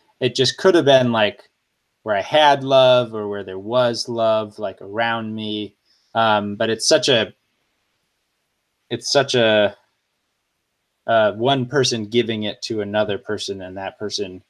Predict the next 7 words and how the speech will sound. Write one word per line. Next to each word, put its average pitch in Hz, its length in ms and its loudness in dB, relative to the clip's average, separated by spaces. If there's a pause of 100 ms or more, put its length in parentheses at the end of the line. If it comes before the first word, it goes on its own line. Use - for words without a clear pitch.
(720)
getting 104 380 4
it 87 140 -2
and 92 140 -6
receiving 98 560 0
it. - 320 -4 (380)
Yeah, 127 300 4
that 107 320 0